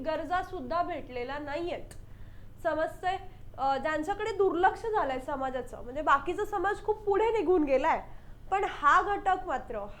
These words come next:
हा इतरांच्या तुलनेत मागे राहिलेला आहे. कळतंय?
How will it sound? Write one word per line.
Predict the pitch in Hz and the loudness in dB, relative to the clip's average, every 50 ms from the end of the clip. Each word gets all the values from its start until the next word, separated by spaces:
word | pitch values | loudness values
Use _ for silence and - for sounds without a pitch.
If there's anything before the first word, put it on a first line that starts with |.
| - - - - | -14 -8 0 4
हा | 302 285 311 370 415 415 - - - - - - - - - - - - - - - - - - - - - - - | 6 8 8 8 8 6 0 -6 -12 -12 -12 -12 -14 -14 -14 -14 -16 -14 -14 -16 -16 -14 -16 -14 -14 -14 -8 -4 -2
इतरांच्या | 330 320 - 415 453 453 427 403 370 311 403 | -2 2 4 6 6 8 8 6 6 2 0
तुलनेत | 415 - 349 302 285 294 311 311 - 302 | 0 0 -2 -2 0 -2 -2 -2 -2 0
मागे | 311 285 269 262 262 - | 2 2 2 2 0 -2
राहिलेला | 247 220 208 - - - - | -4 -4 -6 -8 -10 -12 -12
आहे. | - - - - - - - | -12 -14 -14 -16 -14 -8 0
कळतंय? | - 311 320 311 311 359 381 | 2 4 4 4 4 2 2